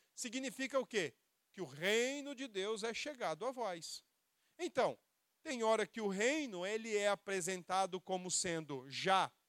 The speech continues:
presente, tem hora que o reino é apresentado como sendo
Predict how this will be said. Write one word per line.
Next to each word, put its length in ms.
presente, 760
tem 220
hora 260
que 100
o 60
reino 400
é 80
apresentado 800
como 260
sendo 500